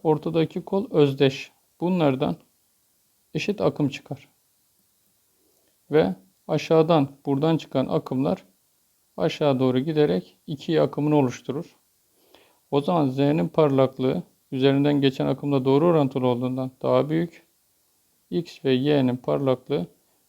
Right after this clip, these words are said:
eşittir gibi böyle, e, basit bir çözüm yapabilirsiniz. Yine bir örnek daha. Biz bunu şöyle yapalım. Yine böyle bir kol var. Aynı şekil. X ve Y lambaları var.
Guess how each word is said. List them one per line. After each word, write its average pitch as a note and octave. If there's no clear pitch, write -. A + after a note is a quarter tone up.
eşittir C#3+
gibi D3+
böyle, D3
e, D3+
basit D#3
bir C#3+
çözüm D3+
yapabilirsiniz. D3+
Yine G3+
bir F3
örnek D3
daha. D#3
Biz F3+
bunu A3+
şöyle G#3+
yapalım. C#3
Yine D#3+
böyle E3
bir D3
kol E3+
var. F3
Aynı D3+
şekil. E3
X D3+
ve C3
Y B2+
lambaları D#3
var. D#3+